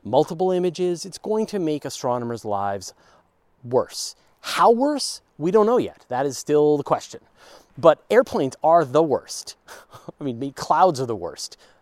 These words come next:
And light pollution is the worst. Uh, and then, but then airplanes. And, and I would say of the astrophotography that I've done, it is airplanes that are the ones that are most obnoxious because they're, they're actually fairly big.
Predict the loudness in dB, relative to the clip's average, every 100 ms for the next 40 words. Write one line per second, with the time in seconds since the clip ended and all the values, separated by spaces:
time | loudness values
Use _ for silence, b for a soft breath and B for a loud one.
0 | _ -14 4 6 6 4 2 2 -2 -8
1 | -6 -6 -6 -8 -10 -16 -20 B B B
2 | -8 -6 -6 -6 -4 -2 -4 -8 -6 0
3 | 0 2 2 2 0 -10 -10 -20 b b
4 | -10 -10 -10 b b -10 0 4 6 4
5 | 0 0 0 -2 -4 -8 -8 -2 0 0
6 | -4 -14 -4 -2 -2 -6 -4 0 0 0
7 | -2 -2 -6 -12 b b -4 -2 -2 -6
8 | -2 -2 -2 -6 -6 -8 -8 -6 -6 -8
9 | -8 -8 -8 -10 -8 -8 -8 -2 -2 -2
10 | -8 -10 -8 -8 -12 -20 -18 -14 -12 -8
11 | -8 -8 -8 -4 -4 -6 -8 -4 -4 -4
12 | -6 -6 -8